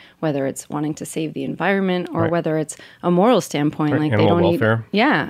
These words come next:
Speaker 2: Mm-hmm.
Speaker 1: all of those. There's so many reasons to try some of these great options for meatless burgers.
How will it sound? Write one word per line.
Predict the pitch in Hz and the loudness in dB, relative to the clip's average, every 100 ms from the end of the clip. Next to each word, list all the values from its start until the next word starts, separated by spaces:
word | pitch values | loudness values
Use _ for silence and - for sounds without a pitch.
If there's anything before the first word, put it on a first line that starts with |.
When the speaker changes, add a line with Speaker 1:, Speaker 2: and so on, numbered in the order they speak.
| - | -4
Speaker 2:
Mm-hmm. | 104 | 0
Speaker 1:
all | 190 214 | 2 2
of | 160 | 2
those. | 151 | -2
There's | - - 170 170 | -2 -2 -2 -2
so | - | -2
many | 185 185 160 | 0 0 0
reasons | - 185 175 165 - | 0 0 0 0 -2
to | - 156 | -8 -8
try | - 160 170 151 | -4 0 0 -2
some | 156 165 | -4 -4
of | 160 | -4
these | 156 | -4
great | - 160 - | -4 -4 -2
options | 147 - - 156 | -6 -4 -4 -6
for | - 151 | -4 -4
meatless | 160 180 - 160 - | 0 0 0 -4 -8
burgers. | 160 165 - - | -8 -8 -8 -12